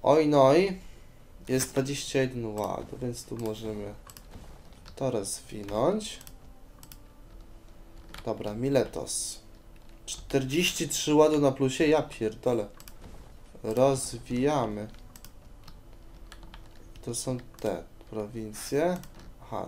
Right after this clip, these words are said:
to jest wtedy Dorodos. Melitena należy do Oinoi.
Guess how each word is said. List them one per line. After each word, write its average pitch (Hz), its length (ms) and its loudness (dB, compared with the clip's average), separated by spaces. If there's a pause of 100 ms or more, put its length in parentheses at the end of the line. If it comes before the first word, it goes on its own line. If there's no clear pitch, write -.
to 131 160 6
jest 113 260 2
wtedy 117 340 -10 (1200)
Dorodos. 123 800 4 (2500)
Melitena 120 880 4 (2000)
należy 113 380 -4
do 120 220 4
Oinoi. 117 680 4